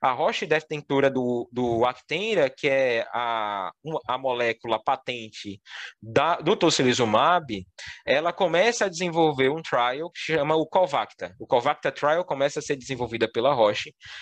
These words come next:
e nos estudos de fase um e fase dois, ela já encontra sinais extremamente animadores,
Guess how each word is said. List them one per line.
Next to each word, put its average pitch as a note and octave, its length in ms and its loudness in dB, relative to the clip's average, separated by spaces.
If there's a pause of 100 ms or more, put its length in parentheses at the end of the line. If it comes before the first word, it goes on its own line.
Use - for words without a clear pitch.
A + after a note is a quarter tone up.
(160)
e F3 80 0
nos B3 160 -2
estudos F3+ 460 -2
de F3 80 -2
fase F3 480 0
um A3+ 100 -2
e A3 80 -2
fase E3 340 -2
dois, D#3 540 0
ela F3 160 2
já G3 160 -4
encontra F3+ 460 -6
sinais D3+ 400 -2
extremamente E3+ 580 0
animadores, D3 720 -4